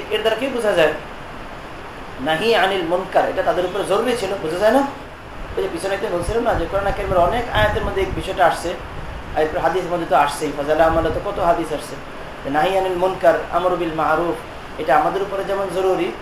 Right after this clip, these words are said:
পূর্বের উম্মতের উপরে এরকমই জরুরি ছিল। জরুরি ছিল একেবারে, এমন না যে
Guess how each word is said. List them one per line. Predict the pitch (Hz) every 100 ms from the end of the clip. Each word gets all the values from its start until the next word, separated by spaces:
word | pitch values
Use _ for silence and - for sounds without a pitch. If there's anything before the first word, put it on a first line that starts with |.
| - -
পূর্বের | - 220 208
উম্মতের | 208 208 202 185
উপরে | 165 175
এরকমই | 202 208 175
জরুরি | 147 185 233 -
ছিল। | - - - - - 131 151
জরুরি | 185 269 285
ছিল | 190 165
একেবারে, | - 120 120
এমন | 170 185
না | 190
যে | 185